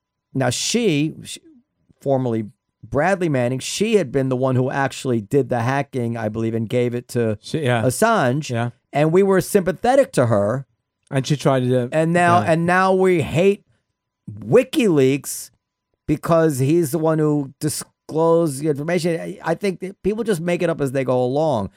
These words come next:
Speaker 1: She's a transsexual, or so, so we're sympathetic to her. He's the guy who, uh, who was, might have hurt Hillary Clinton in the election, so we hate him. But the one thing that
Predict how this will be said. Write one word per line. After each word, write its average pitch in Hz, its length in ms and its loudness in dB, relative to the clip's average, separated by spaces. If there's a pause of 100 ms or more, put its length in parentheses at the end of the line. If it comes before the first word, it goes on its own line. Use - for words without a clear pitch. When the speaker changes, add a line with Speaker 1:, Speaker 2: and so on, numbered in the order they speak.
(140)
Speaker 1:
She's 160 380 -2
a 156 60 -4
transsexual, 156 760 -2
or 143 500 0
so, 135 200 -8
so 127 280 0
we're 120 180 2
sympathetic 120 480 -4
to 135 120 -4
her. 165 340 2 (220)
He's 160 280 0
the 151 80 -2
guy 135 360 2
who, 123 280 4
uh, 123 200 -2
who 117 160 -6
was, 123 140 -4 (400)
might 131 200 2
have 117 80 2
hurt 127 180 2
Hillary 117 300 2
Clinton 131 580 0
in 117 240 -2
the 110 80 0
election, 165 640 0
so 117 200 0
we 107 240 0
hate 107 240 -2
him. 165 420 0 (400)
But 143 120 -2
the 139 80 0
one 185 280 2
thing 139 320 0
that 120 240 0